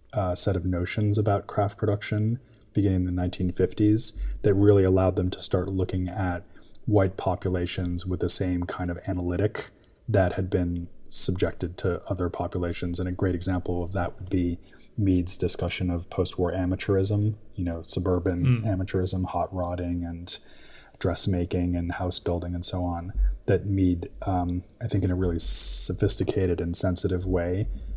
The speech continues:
Speaker 1: uh, talks about as an expression of the particular American psyche post-war. So it's this, it's the kind of,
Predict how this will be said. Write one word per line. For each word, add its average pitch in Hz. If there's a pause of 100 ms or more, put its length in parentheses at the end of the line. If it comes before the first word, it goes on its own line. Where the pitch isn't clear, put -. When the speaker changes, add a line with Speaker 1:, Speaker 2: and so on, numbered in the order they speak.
(140)
Speaker 1:
uh, 90
talks -
about 90
as 85
an 90
expression 87
of 87
the 90
particular 90
American 87
psyche 87 (120)
post-war. 87
So -
it's 92
this, -
it's -
the 104
kind 98
of, 90